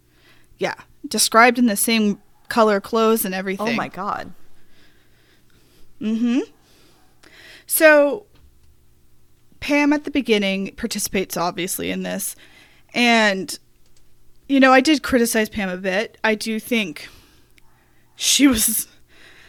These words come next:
Speaker 1: she was on happy pills <laughs> at the time. Like, you know, when things
Speaker 2: Mm-hmm.
Speaker 1: are too much, you, you take a lot of Xanax and you hope for the
Speaker 2: <laughs> Yeah.
Speaker 1: best. I would have done that too, Pam. Shout out to you.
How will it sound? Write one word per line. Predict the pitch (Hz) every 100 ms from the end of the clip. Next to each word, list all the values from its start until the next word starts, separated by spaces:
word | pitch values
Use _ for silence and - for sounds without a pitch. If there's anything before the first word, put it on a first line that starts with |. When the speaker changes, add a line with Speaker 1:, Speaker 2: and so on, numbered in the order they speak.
| - _
Speaker 1:
she | - 277
was | 240
on | 233
happy | 226 214 220
pills | 220 220 214 269 269
<laughs> | 262 -
at | 254
the | 240
time. | 233 208 208 208
Like, | - 202 196
you | 208
know, | 196 185 185 - _ -
when | 208 196 196 - - - - - _
things | 220 214
Speaker 2:
Mm-hmm. | 202
Speaker 1:
are |
too | 190 226
much, | 208 196 196 -
you, | 214 196 180 190 - _ _ - _ _ _ _ _ _
you | 214
take | 202 247 240
a |
lot | 226 208
of | 196
Xanax | 196 214 208 190 -
and | 185
you | 196
hope | 202 -
for | -
the |
Speaker 2:
<laughs> |
Yeah. | -
Speaker 1:
best. | 101 - - - - - 277 - - - - - - - _ - - - -
I | 254 269 277 285 294 - _ _ _ _ _ _ _ _ _
would | - 240 233
have | 214
done | 214 190
that | 190 -
too, | 208 208
Pam. | 226 214 214 208 _ _ _ _
Shout | - 208 185
out | 170 -
to | -
you. | 78